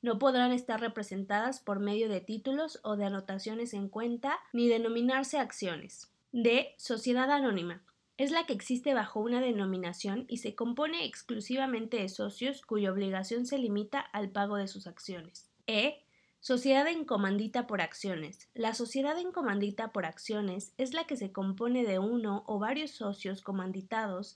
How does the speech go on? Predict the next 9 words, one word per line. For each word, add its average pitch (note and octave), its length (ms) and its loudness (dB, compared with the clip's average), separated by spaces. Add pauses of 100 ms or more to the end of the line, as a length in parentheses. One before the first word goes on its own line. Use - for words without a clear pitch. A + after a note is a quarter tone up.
(360)
que A#3 100 -4
responden D4+ 500 0
de D#4+ 80 0
manera G#3 440 0
subsidiada F#3+ 840 -2
y A3 140 -2
limitada G3 720 0
y A#3 100 -6
solidariamente B3+ 1040 -2